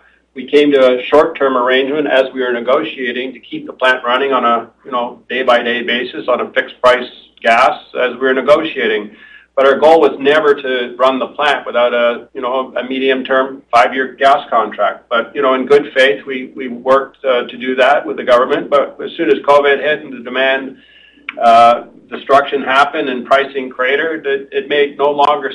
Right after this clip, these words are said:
sense to follow that strategy. And we were very open with the N G C that we would be taking the plant down, but we would still be,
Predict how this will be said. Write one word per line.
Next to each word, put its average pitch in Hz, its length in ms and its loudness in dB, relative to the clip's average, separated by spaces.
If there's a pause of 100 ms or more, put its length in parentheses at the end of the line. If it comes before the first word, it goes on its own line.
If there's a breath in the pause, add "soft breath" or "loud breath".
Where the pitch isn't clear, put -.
sense 143 300 0
to 123 80 -16
follow 127 320 0
that 120 260 2
strategy. 139 500 0
And 135 100 -2
we 127 80 -6
were 123 120 -4
very 131 280 2
open 131 340 0
with 139 140 0
the 135 120 -6
N 131 160 -4
G 127 280 -10
C 135 140 -10
that 147 160 -4
we 131 100 -8
would 123 180 -6
be 120 100 -14
taking 131 340 -4
the 123 80 -6
plant 123 360 -4
down, 113 260 0
but 123 180 -2
we 120 100 -8
would 123 200 -6 (120)
still 143 440 4 (680 soft breath)
be, 127 360 -6